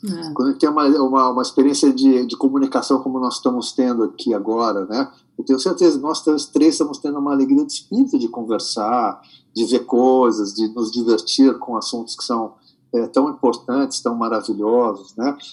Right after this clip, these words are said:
Speaker 2: O contato com a natureza é uma alegria do espírito, né?
Speaker 1: Sim.
Speaker 2: Então, muitas vezes a gente não, não teve essa educação e a gente tem que aprender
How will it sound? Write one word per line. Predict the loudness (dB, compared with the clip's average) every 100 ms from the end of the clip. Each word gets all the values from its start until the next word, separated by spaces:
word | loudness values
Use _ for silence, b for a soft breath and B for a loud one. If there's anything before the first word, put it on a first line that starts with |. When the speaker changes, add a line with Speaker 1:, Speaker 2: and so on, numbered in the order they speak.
| -10 -2
Speaker 2:
O | 0
contato | 0 -2 0 -2 0
com | 0
a |
natureza | 0 0 4 4 4 -2
é |
uma | -2 0
alegria | 2 4 4 4
do |
espírito, | 0 -2 2 4 4 2 -4 -10 -14 _
né? | -6 -6 -8
Speaker 1:
Sim. | -20 -18 -6 -2
Speaker 2:
Então, | 0
muitas | -2 -2 -2 -2
vezes | -2 0
a |
gente | 0 -2 -4 -4
não, | -4 -4
não | -8
teve | 0 2 4
essa | 2 0 -2
educação | -2 -4 -6 -6 -4 -2 -4 -6 _ B B B _
e | -2
a |
gente | -2 -4 -4
tem | -4
que | -2
aprender | -2 -2 -2 0 4 4 2